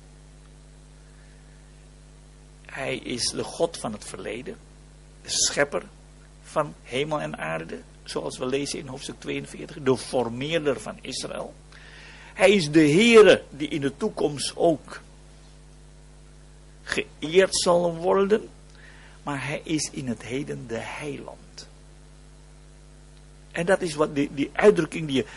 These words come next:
keer op keer als een refrein te-, terugvindt in hoofdstuk drieënveertig, vers drie. "Ik, de Heere, ben uw God, de Heilige Israëls, uw Verlosser." Die drie dingen vind je, die drie titels van de Heere vind je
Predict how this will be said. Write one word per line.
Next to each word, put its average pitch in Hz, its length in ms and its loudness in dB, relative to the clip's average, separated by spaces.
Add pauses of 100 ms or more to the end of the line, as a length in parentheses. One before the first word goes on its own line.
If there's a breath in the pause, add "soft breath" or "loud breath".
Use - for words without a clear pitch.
(320 loud breath)
keer 220 360 8
op - 240 0
keer 190 360 2
als 156 220 4
een 143 180 0
refrein 156 680 2 (520)
te-, 180 180 -4 (140)
terugvindt 165 600 6
in 143 160 -6
hoofdstuk 147 400 -4
drieënveertig, 165 640 0
vers 147 300 0 (320 loud breath)
drie. 170 260 -2 (320 loud breath)
"Ik, 254 240 2
de 160 300 8
Heere, 202 460 8
ben 165 340 6
uw 233 200 2
God, 196 280 0 (100)
de 139 100 4
Heilige 170 460 -2
Israëls, 156 440 -4
uw 190 160 -6
Verlosser." 151 480 -4 (240 loud breath)
Die 170 120 -6
drie 208 220 -2
dingen 196 280 2
vind 190 240 -6
je, 202 80 -8 (320 loud breath)
die 165 140 -4
drie 165 260 -2
titels 214 440 6
van 170 180 0
de 165 60 0
Heere 175 300 2
vind 185 240 -2
je 160 80 -8